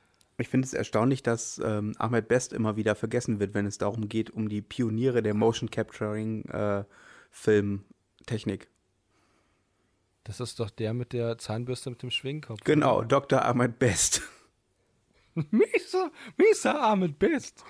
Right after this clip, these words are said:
Speaker 1: Mister
Speaker 2: Kopf von
Speaker 1: Zahnfleisch
Speaker 2: Zahnbürste
Speaker 1: kaputt.
Speaker 2: mit das Schwingkopf. Oh, Annie, Annie.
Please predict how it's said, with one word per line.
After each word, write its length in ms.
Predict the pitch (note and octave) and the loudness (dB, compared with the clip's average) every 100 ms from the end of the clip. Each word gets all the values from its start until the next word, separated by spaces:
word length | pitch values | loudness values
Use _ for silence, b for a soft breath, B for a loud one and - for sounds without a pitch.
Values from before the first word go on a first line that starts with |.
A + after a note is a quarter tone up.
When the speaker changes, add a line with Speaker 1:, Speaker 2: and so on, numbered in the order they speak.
| - | 4
Speaker 1:
Mister 380 | D3+ D4+ F#4+ D4+ | 6 8 8 4
Speaker 2:
Kopf 60 | |
von 160 | - E4 F4+ E4 | 6 6 8 8
Speaker 1:
Zahnfleisch 420 | - F#3 E3+ F4+ | 8 6 8 6
Speaker 2:
Zahnbürste 460 | - A3 G#3+ G3+ G#3 | 6 6 6 6 6
Speaker 1:
kaputt. 140 | F#3+ | 6
Speaker 2:
mit 140 | E4 - | 4 4
das 240 | F3+ - | 2 0
Schwingkopf. 840 | - A#3+ F4+ E4+ F3+ D#3 C#3+ - - B B B B B B B B - - - - - - - | 0 6 6 4 4 2 2 -12 -20 B B B B B B B B -20 -20 -20 -20 -20 -12 0
Oh, 360 | G#4 A4 G4 F4+ | 4 4 4 0
Annie, 600 | C#4+ E4+ F4+ F4 C#4 B3+ - _ - | -4 -4 0 2 0 -2 -10 _ -2
Annie. 680 | C4+ G4 F4+ E4+ E4 C#4 | -2 0 -2 -4 -4 -6